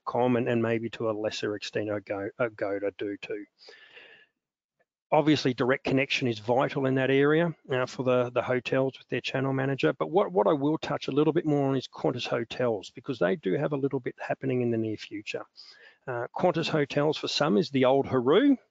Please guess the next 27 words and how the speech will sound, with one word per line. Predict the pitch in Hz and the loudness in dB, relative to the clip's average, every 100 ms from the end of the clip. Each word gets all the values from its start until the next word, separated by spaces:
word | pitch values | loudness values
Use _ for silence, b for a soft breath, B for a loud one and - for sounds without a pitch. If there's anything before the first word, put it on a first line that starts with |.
| - 135 | -10 -6
um, | 120 117 127 | -4 -6 -12
fairly | - 120 104 | -10 -10 -8
dreadful | - 127 131 127 | -6 -6 -6 -8
name, | 123 170 233 _ B B B _ - | -4 -2 -4 _ B B B _ 0
but | 143 - | 0 -2
they | 143 196 | 0 2
have | 196 208 | 4 4
access | 175 175 - 170 143 | 2 -2 -2 -2 -2
to | - 143 | -4 -2
a | 131 | -2
huge | - - 165 165 165 165 - | -2 -6 -2 -2 0 -2 -4
database. | - 127 127 127 120 104 - | -2 0 0 0 -2 -2 -6
They | 143 151 | -2 -2
do | 151 151 | -2 -2
all | 143 151 | 0 0
of | |
the | 139 | -2
Qantas | - 143 - - | -2 -2 -2 -6
frequent | - 135 - 127 | -2 -2 0 -4
flyer, | - 123 127 123 104 _ b b - | -2 0 2 2 -2 _ b b -6
um, | 127 117 117 - | -2 0 -2 -4
hotel | - 117 - 117 110 | -4 -4 -4 -4 -4
stuff. | - - - | -4 -6 -2
That's | 160 - | -4 -6
fourteen | - 151 151 - 143 135 123 | -8 -2 -2 0 2 2 2
million | 127 127 123 113 | 2 0 0 0
members. | 110 113 107 101 - | 0 -2 -2 -6 -10